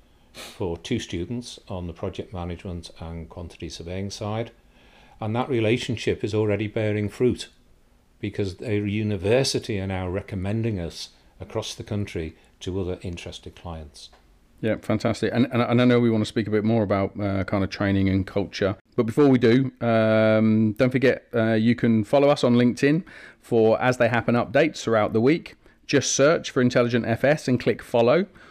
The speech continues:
Speaker 2: or look out for the keywords hashtag cladding remediation, hashtag F R A E W, and hashtag golden thread, working together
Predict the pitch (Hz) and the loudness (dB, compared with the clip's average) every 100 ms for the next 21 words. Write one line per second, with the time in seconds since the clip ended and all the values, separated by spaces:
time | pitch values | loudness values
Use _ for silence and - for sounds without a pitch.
0 | - - 123 143 170 135 139 - 117 120 | -6 2 4 4 4 2 2 0 -2 2
1 | 156 143 123 123 120 - - _ - 151 | 2 6 6 6 4 -2 -12 _ -2 -2
2 | - 139 131 - 123 123 117 113 107 117 | -2 -2 0 2 2 4 4 4 4 4
3 | 123 - 139 - - 156 147 - 127 120 | 2 0 -4 -6 -6 -4 -2 0 0 2
4 | 113 110 107 104 104 113 113 113 113 - | 2 4 6 4 4 4 4 2 0 -4
5 | - 131 120 123 - - 120 110 98 101 | -4 -2 0 -2 -2 0 0 0 0 2
6 | 104 95 - 92 78 - _ - - - | 2 0 0 -2 -2 -12 _ -20 -20 -2
7 | 143 143 - 120 123 135 135 | 4 4 4 0 4 6 4